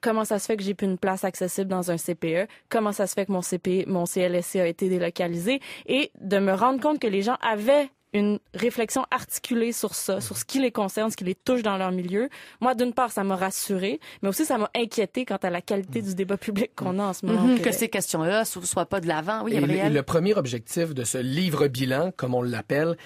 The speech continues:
Speaker 3: c'est d'essayer de communiquer
Speaker 1: Mhm.
Speaker 3: cet esprit-là, ce, ce, ce, ces préoccupations-là qu'on, que, qu'on a, euh, perçues sur le terrain. Le fait, le fait que les gens nous exprimaient des choses, au fond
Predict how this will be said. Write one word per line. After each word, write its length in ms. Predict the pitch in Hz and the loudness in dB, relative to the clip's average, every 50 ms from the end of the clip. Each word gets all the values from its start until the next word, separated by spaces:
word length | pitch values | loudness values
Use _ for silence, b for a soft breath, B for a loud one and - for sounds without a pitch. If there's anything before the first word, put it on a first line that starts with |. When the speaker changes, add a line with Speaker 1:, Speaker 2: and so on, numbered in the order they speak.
| B B | B B
Speaker 3:
c'est 220 | B - - 214 175 147 | B -6 -4 -2 -2 0
d'essayer 340 | 131 147 139 - 190 214 226 | 0 0 0 0 0 0 0
de 80 | 165 | 0
communiquer 840 | 151 - - - 214 180 180 180 165 147 131 - - - 143 143 139 127 _ _ _ _ _ _ - 220 | -2 -2 0 2 4 4 4 4 4 2 0 -2 0 0 0 0 0 -4 _ _ _ _ _ _ -18 -14
Speaker 1:
Mhm. 60 | 202 | -8
Speaker 3:
cet 280 | 190 - 143 127 - | -2 -2 -2 0 0
esprit-là, 680 | 170 160 - - - - 139 131 139 135 135 127 123 120 - | 0 0 0 -2 -4 -4 -2 0 2 2 2 2 0 -2 -8
ce, 200 | - - - 139 - - | -8 -6 -4 -4 -4 -4
ce, 280 | - - - 156 147 | -4 -2 -2 -2 -2
ce, 400 | - - - - 151 143 135 131 123 B B B B B B B B B | -2 -2 -2 0 0 2 0 0 -2 B B B B B B B B B
ces 300 | - - - 175 156 143 | -6 -4 0 0 0 0
préoccupations-là 1080 | - - - 208 220 214 180 - - - - 170 170 - - 156 135 131 131 156 190 | 0 0 2 6 6 6 4 2 -4 -2 0 0 0 0 -2 0 0 2 2 2 0
qu'on, 340 | - - - 135 135 131 135 | 0 -2 -2 0 0 0 -2
que, 180 | 135 - - 135 - _ _ _ _ _ _ - - - - | -2 -2 -4 -4 -6 _ _ _ _ _ _ -20 -20 -12 -6
qu'on 300 | - 170 151 147 143 156 | -2 0 2 4 4 6
a, 20 | 165 | 6
euh, 520 | 170 170 160 156 151 139 127 127 127 120 | 6 6 6 6 4 4 4 4 4 2
perçues 420 | 113 - 185 - - - - - 185 | 2 0 0 0 0 0 0 -2 -2
sur 140 | - - 143 | -2 -2 -2
le 100 | 117 120 | -2 -2
terrain. 240 | - - 120 117 135 127 - 170 160 B B B | -4 -4 -4 -4 -6 -6 -6 -8 -8 B B B
Le 100 | 175 160 | 0 0
fait, 340 | 156 - - - - - 147 | 0 -2 -6 -8 -6 -2 0
le 100 | 151 151 | 0 0
fait 220 | 143 - - 233 226 | 0 0 0 0 0
que 120 | - 190 | 0 -2
les 240 | 170 156 143 131 131 | -2 0 0 0 0
gens 400 | 127 123 127 165 175 185 202 220 B B B B B B B | 0 0 0 0 2 2 0 -2 B B B B B B B
nous 260 | 151 131 120 117 123 180 | -4 -2 -2 -2 -2 -4
exprimaient 560 | 196 - - - - 165 135 139 170 220 226 | -4 -4 -8 -8 -4 -2 0 2 2 2 2
des 140 | 165 139 123 | 0 -2 -2
choses, 320 | - - 233 254 220 190 | -2 -2 -2 0 0 0
au 100 | 151 127 | 0 0
fond 440 | 117 - - - 185 190 208 415 - | -2 -6 -4 -4 -4 -4 -4 -8 -12